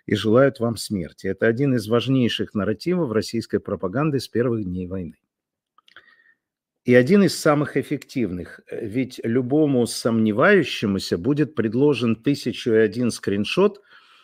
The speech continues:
где слова «рабский народ» самый комплиментарный, и нарратив этот работает. По одну сторону баррикад неожиданно оказываются люди,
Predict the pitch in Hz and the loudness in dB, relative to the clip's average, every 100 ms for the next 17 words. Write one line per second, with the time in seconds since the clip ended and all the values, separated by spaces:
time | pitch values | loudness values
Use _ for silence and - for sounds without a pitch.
0 | _ - 92 127 123 131 131 143 131 120 | _ -14 0 0 2 2 4 4 4 2
1 | - 117 104 120 180 180 - 131 139 131 | -2 -4 0 2 2 0 -2 0 0 0
2 | 131 127 123 127 127 120 92 - 92 92 | -2 -2 -2 0 0 0 0 -2 -6 -4
3 | 104 110 - 180 180 127 - 139 113 85 | -2 -2 -2 -2 0 -2 2 2 2 -2
4 | - 90 - 101 104 135 - 123 110 107 | -4 -10 -6 -6 -4 -8 -2 0 0 -2
5 | 101 107 - 180 180 113 101 135 110 110 | -2 -2 0 -2 0 -2 -2 -4 -4 -4
6 | 104 117 101 104 92 110 107 113 98 95 | -2 -2 0 -4 -6 -4 -2 -2 -2 -6